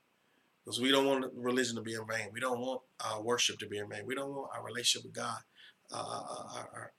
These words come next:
to be shaky and hypocritical. But again, your duty is to make sure that I'm living the life, uh, again, as I profess to live. Number twenty-seven says, "Pure religion and undefiled before God and,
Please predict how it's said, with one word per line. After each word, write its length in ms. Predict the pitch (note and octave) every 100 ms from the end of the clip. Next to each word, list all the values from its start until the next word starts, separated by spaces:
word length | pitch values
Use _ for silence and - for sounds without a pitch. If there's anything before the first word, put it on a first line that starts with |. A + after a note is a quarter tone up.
| -
to 100 | -
be 180 | A2+ G#2+
shaky 500 | - C#3 B2+ - A2
and 100 | A2+
hypocritical. 640 | B2+ G2+ - B2 G2+ A#2+ _ _ - _ _
But 140 | - A2+
again, 420 | A2 B2 B2 G#2
your 160 | A#2 B2
duty 300 | C3 B2+ A2
is 100 | G#2+
to 100 | A#2
make 240 | A2+ A#2
sure 440 | A2 - A#2+ G#2+ - _ _ _ _ -
that 80 | G2
I'm 120 | G2
living 320 | A2+ A2 A2+
the 120 | G#2+
life, 280 | G#2+ A2 G2+ - _ _ _ _ _ _ -
uh, 120 | C3+
again, 340 | G#2 A2 G#2 -
as 100 | G#2+
I 200 | G#2 G2+ - - -
profess 480 | A2+ - A#2+ A2 -
to 120 | G#2
live. 320 | A2 G#2+ F#2+ _ - -
Number 160 | - C#3+
twenty-seven 400 | E3 E3+ F#3+ F3+
says, 300 | D#3+ B2+ B2 - -
"Pure 180 | - A3+
religion 340 | A3 G3+ F3+ D#3+
and 120 | C#3
undefiled 380 | C#3+ C#3+ C3+ B2+
before 280 | A#2+ C3
God 320 | A#2+ A2+ G#2+ - - - -
and, 220 | A#2